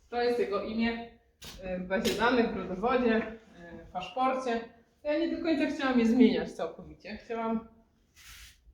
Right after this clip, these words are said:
nazywać go w,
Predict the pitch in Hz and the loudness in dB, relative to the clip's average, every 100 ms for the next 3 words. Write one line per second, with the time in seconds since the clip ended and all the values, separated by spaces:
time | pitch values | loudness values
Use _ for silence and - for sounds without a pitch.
0 | _ - - - - 208 240 254 285 277 | _ -20 -20 -20 -8 0 0 2 0 2
1 | 240 226 220 220 214 208 - - - - | 2 2 0 2 2 0 -4 -10 -18 -20
2 | - | -20